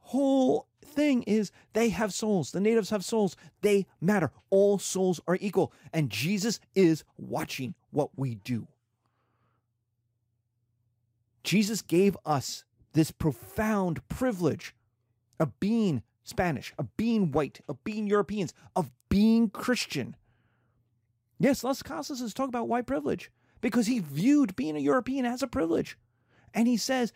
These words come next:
"These other people deserve that." Now, possibly,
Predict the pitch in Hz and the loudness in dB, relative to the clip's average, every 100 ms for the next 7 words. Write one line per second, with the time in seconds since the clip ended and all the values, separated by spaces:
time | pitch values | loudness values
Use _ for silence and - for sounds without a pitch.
0 | - - _ - 294 277 226 - 240 254 | -14 -20 _ 2 4 4 -2 -6 -4 -2
1 | 254 - - 254 - 220 196 190 151 202 | -2 -4 -6 -6 -2 0 2 2 4 4
2 | 220 226 185 156 120 120 104 - _ - | 4 2 0 -8 -6 -6 -6 -12 _ -20
3 | _ _ _ _ _ _ _ _ _ _ | _ _ _ _ _ _ _ _ _ _
4 | _ _ _ _ _ _ _ _ _ _ | _ _ _ _ _ _ _ _ _ _
5 | _ _ _ _ _ _ _ _ _ _ | _ _ _ _ _ _ _ _ _ _
6 | _ - _ _ _ _ _ 156 156 - | _ -20 _ _ _ _ _ -2 -2 -4
7 | 196 294 247 170 180 240 - | -4 -4 -4 -4 -2 -4 -8